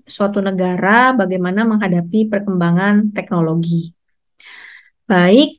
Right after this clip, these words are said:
langsung saja, eh, saya jelaskan di sini perkembangan teknologi dan alasan ya untuk berkembang. Teman-teman, dapat kita ketahui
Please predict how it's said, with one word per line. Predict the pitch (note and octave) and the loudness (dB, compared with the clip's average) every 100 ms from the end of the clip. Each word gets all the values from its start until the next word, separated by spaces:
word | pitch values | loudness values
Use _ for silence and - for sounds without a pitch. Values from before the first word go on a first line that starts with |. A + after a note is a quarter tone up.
| - | 0
langsung | A3+ A3+ A3 | 2 2 0
saja, | G#3+ F3+ F3+ F3 G#3+ C4+ F4 | 0 0 0 4 4 4 2
eh, | F4 G3+ G3+ | 0 -2 0
saya | G3+ F#3+ | -2 -2
jelaskan | F#3 F#3 - G#3+ | -2 -4 -2 0
di | G3+ | 2
sini | G3+ G3 F#3+ B3+ D4 | 0 0 0 0 -2
perkembangan | - A3 G3 F#3+ | -2 0 0 0
teknologi | G3 G3+ G3+ F#3 F#3 A#3 | -6 -4 -2 0 2 4
dan | G#3 G#3 | 4 2
alasan | E3+ F3+ - - G3+ F3 | 0 0 0 2 2 2
ya | F3 F3+ F3+ | 0 -2 -4
untuk | F3+ F3 F#3 - | -4 -2 -2 -2
berkembang. | F#3 - E3+ E3 E3+ E3+ E3+ - - - - - | -2 0 0 0 0 -2 -4 -8 -20 -18 -16 -6
Teman-teman, | - G3 G3 G3+ B3 C#4+ C#4 | 0 0 4 6 6 6 4
dapat | G#3 G3+ G3+ | 2 0 -2
kita | G3 | -8
ketahui | F#3+ F#3+ F#3+ F3+ A3+ | -8 -8 -6 -2 2